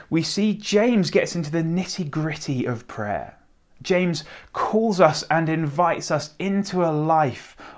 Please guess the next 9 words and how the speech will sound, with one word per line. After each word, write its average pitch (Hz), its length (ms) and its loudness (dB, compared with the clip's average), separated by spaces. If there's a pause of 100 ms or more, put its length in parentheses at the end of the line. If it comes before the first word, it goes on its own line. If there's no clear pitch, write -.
of 139 140 2
increasing 139 800 -2 (240)
reliance 143 640 0
upon 156 440 -2
and 131 200 -2
trust - 640 -4
in 113 480 0 (300)
the 123 80 -4
power 113 680 2